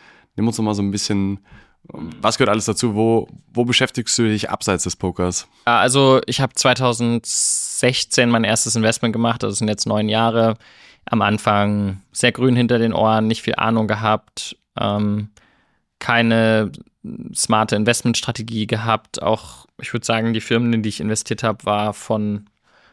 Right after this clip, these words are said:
Speaker 2: Kraut und Rüben bis ganz okay, alles dabei.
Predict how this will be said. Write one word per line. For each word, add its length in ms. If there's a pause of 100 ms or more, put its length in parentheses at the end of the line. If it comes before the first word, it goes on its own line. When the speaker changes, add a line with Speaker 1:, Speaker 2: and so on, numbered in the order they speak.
(160)
Speaker 2:
Kraut 280
und 100
Rüben 280
bis 220
ganz 220
okay, 480
alles 320
dabei. 680